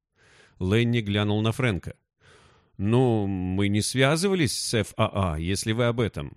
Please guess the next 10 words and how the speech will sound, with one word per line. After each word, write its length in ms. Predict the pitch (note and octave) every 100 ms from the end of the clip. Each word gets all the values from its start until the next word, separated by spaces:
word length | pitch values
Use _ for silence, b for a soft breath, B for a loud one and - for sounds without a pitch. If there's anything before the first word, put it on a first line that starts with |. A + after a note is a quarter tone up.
| _
ответил 420 | - F#2+ F#2 G2
Фрэнк. 400 | E2+ G2 D#2 - _ _ _ _ b b b b b
"Я 260 | F#2+ C3 F3
попросил 540 | F3 D#3+ E3 - F3+
бы 120 | D#3+
вас 200 | D#3 D3
взять 340 | A#2+ C3+ D#3 -
курс 320 | D#3 C#3 -
на 160 | C#3
Моав, 300 | C3+ D#3+ E3+